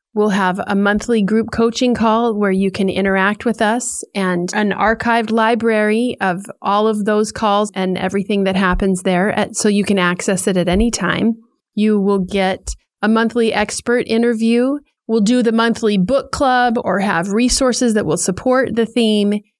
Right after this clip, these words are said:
And of course, you'll have access to the Connection Plus community where you can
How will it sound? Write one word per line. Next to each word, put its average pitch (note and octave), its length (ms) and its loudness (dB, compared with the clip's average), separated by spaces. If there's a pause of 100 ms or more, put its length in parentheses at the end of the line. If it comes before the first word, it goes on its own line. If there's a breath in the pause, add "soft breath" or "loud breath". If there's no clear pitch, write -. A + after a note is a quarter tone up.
(140)
And G3 400 0
of - 160 -6
course, A3+ 260 0
you'll A#3+ 120 2
have A3 120 2
access G3 440 0
to G#3+ 120 0
the F#3 100 0
Connection G3+ 460 0
Plus F3 300 -2
community G#3 720 2
where F3+ 400 0 (240 soft breath)
you G3+ 160 0
can F3+ 360 0